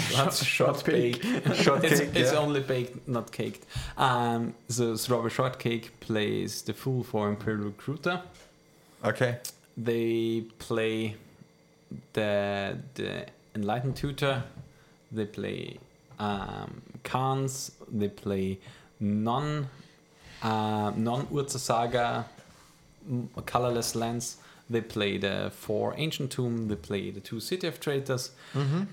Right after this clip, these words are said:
Speaker 2: And I, for my pile, cannot justify playing any of those because the mana commitment with some stuff like, um, Esper Sentinel on turn one, with a lot of Welders,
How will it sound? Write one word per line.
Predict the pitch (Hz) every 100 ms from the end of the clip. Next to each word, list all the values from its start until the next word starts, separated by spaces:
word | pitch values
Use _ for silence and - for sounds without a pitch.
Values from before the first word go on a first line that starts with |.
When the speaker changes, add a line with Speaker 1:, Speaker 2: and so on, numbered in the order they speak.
| -
Speaker 2:
And | 135 131 120 120 117 117 -
I, | 131 139
for | 131
my | 120 123
pile, | 127 120 117 117 113 107 - - -
cannot | 127 120
justify | - 123 - 120 113
playing | - 104 101
any | 110 131
of | 131 131
those | 127 165 185 - - - - - - - - - -
because | - - 113 -
the | 113
mana | 110 123
commitment | 123 123 131 - 113 113 110 - 117
with | 107
some | - 107
stuff | - 104 101 104
like, | 95 78 67 - - - - -
um, | 104 98 98 98 98 101 - - 120
Esper | 120 123
Sentinel | - 127 123 127 123 120 117 - - -
on | 110 107
turn | - 110 104
one, | 101 101 101 104 104 - - -
with | 113 110
a |
lot | 107 104
of | - 110
Welders, | 107 117 120 117 113 110 -